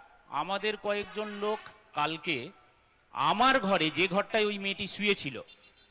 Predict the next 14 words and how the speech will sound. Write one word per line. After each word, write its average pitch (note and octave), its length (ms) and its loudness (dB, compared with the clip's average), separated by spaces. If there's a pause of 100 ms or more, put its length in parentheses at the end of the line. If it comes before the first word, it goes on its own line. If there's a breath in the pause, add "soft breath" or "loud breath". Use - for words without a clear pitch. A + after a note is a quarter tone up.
(600)
সেই D#3 260 -4
ঘরটিতে D#3+ 560 -2
একটি G3 340 -2 (120)
কালচিতি D3 600 0
সাপ - 560 -2
উদ্ধার C#3 380 -8
করেছে।" G2+ 400 -16 (960)
আচ্ছা, - 160 -4
যদি D4 180 -4
কালচিতি G#3+ 520 0
সাপ B3 220 2
উদ্ধার G3+ 400 2
না E3+ 240 4
হতো, C#4+ 380 -2